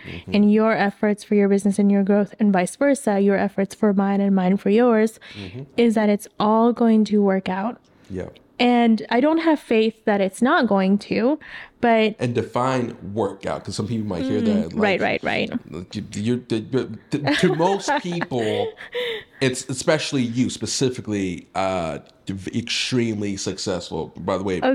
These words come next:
Speaker 1: Chelsea is
Speaker 2: that's too,
Speaker 1: twenty-seven,
Speaker 2: that's too
Speaker 1: I'm thirty.
Speaker 2: generous.
Speaker 1: That's,
Speaker 2: That's too
Speaker 1: see,
Speaker 2: generous.
Speaker 1: this is the, this is one of the problems with our marriage. You're, you're,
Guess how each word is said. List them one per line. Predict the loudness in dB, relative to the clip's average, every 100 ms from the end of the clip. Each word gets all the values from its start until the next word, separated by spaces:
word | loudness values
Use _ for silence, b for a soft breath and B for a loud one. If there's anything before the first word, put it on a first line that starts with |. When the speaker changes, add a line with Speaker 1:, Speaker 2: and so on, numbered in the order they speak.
| 0
Speaker 1:
Chelsea | 0 -2
is | -4 -4
Speaker 2:
that's |
too, | -2
Speaker 1:
twenty-seven, | -2 -2 -2 0 2 0
Speaker 2:
that's | -2 0
too |
Speaker 1:
I'm | 0
thirty. | 0
Speaker 2:
generous. | 0 0 0 0 -2 -6 -12 B B B _
Speaker 1:
That's, | -6 -6 -4
Speaker 2:
That's | -2 -2
too | 0 0
Speaker 1:
see, |
Speaker 2:
generous. | 2 0 -2 -2 -4
Speaker 1:
this | -4 -6
is | -8
the, | -8
this | -6 -4
is | -4
one | -4 -4
of |
the | -6
problems | -4 -4 -4
with | -4
our | -4
marriage. | -4 -6 -6
You're, | -6
you're, | -4 -2 0 -2